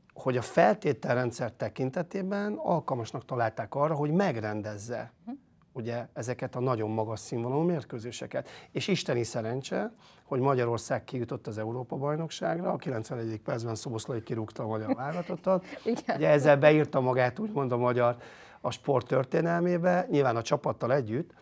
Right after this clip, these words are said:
Speaker 1: és, ö, ne felejtsük el, hogy a Fortuna is mellénk állt. Ö, erkölcsileg mindenképpen, szakmailag azt gondolom, hogy ezet lehet mérlegelni, hogy a franciákkal és a portugálokkal játszottunk itthon.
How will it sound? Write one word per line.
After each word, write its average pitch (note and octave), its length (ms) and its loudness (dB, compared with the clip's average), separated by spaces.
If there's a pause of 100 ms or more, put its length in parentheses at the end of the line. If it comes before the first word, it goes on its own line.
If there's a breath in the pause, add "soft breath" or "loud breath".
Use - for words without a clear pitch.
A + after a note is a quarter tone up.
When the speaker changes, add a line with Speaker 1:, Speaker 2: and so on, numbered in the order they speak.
(320 loud breath)
Speaker 1:
és, C#3+ 300 0
ö, C#3+ 220 4 (240)
ne D#3 120 -2
felejtsük B2 500 -4
el, C#3 240 4
hogy B2+ 300 -6
a B2+ 100 -8
Fortuna B2+ 500 0
is A#2 140 -4
mellénk A#2 480 0
állt. B2 340 0 (360 loud breath)
Ö, A#2+ 140 2 (100)
erkölcsileg C#3 640 6
mindenképpen, C#3+ 840 0 (180 loud breath)
szakmailag A#2+ 640 0
azt A#2+ 140 0
gondolom, A#2+ 340 -2
hogy A2+ 140 -2
ezet A#2 260 -4
lehet A#2+ 280 -2
mérlegelni, E3 580 -2 (340 loud breath)
hogy A#2 200 -4
a A#2 240 2 (120)
franciákkal C#3 680 0
és - 100 -6
a C3 40 -8
portugálokkal A#2+ 680 -2
játszottunk A#2+ 500 0
itthon. B2+ 460 -6